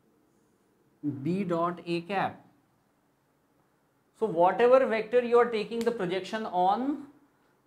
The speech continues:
that gets dotted with, that gets dotted with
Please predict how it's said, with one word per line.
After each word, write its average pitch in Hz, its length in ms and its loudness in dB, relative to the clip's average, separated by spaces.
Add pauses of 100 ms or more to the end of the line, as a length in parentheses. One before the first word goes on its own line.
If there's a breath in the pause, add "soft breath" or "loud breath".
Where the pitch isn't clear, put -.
(140)
that 208 420 4
gets 226 240 0
dotted 170 720 2
with, 220 280 4 (1200)
that 170 240 0
gets 202 200 -4
dotted 170 460 2
with 254 360 6